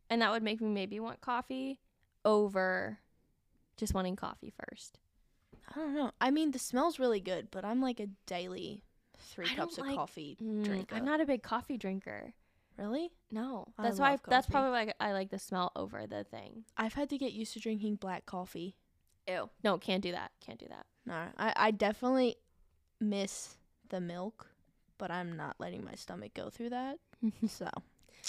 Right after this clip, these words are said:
Speaker 1: I'm, like, eighty percent creamer, twenty percent coffee,
Speaker 2: <laughs>
Speaker 1: which is why I don't get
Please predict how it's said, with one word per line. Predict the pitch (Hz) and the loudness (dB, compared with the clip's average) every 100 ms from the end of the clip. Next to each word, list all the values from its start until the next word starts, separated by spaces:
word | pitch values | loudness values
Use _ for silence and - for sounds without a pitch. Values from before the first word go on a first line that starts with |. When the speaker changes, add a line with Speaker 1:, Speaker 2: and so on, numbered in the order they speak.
| - - _ 214 | -12 -14 _ 4
Speaker 1:
I'm, | 233 | 6
like, | 247 262 247 - - | 6 4 2 -4 -6
eighty | 185 165 - | -2 0 -2
percent | - 220 214 - | -4 -2 -2 -4
creamer, | - 202 190 185 190 | -2 0 0 0 -2
twenty | 185 185 | -4 -8
percent | 214 214 208 - - | -6 -8 -6 -6 -6
coffee, | - - - - 240 - - - - | -6 -6 -6 -6 -8 -10 -16 -16 -16
Speaker 2:
<laughs> | - - - 539 | -20 -14 -8 -2
Speaker 1:
which | 262 | 2
is | 269 | 4
why | 226 208 | 8 8
I | |
don't | 196 196 | 6 4
get | 302 | 4